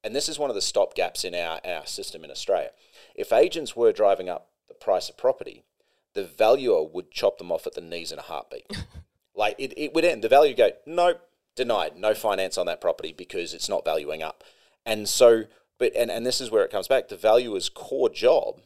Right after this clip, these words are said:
Speaker 1: is to determine market value. So if they're seeing the market activity, the market's determined the value.
Speaker 2: Yeah.
Speaker 1: Right? So,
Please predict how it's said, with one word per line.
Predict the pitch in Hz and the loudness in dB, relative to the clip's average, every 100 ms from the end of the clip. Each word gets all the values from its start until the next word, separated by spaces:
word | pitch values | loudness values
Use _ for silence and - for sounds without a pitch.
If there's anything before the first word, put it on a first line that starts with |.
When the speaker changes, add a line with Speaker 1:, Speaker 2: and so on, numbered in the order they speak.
| _ _ _ _ _ _ | _ _ _ _ _ _
Speaker 1:
is | 117 - | -6 -4
to | 107 | -6
determine | 90 - 107 92 87 | -8 -2 -2 -2 -4
market | 82 - | -6 -8
value. | 76 60 - _ _ - | -8 -10 -10 _ _ 0
So | 123 | 4
if | 104 107 | 4 4
they're | 131 139 | 4 4
seeing | - 127 110 | 4 -2 -2
the | 98 | -2
market | 95 90 - | -2 -2 -4
activity, | - - 151 82 | -4 -6 -8 -8
the | 80 | -10
market's | 87 95 - - | -4 -4 -4 -12
determined | - - 90 82 | -10 -8 -8 -10
the | 80 | -4
value. | 87 90 - - _ | 0 0 -2 -16 _
Speaker 2:
Yeah. | 160 135 _ _ - | -16 -16 _ _ -10
Speaker 1:
Right? | 82 80 - | -6 -6 -6
So, | - 117 | 0 2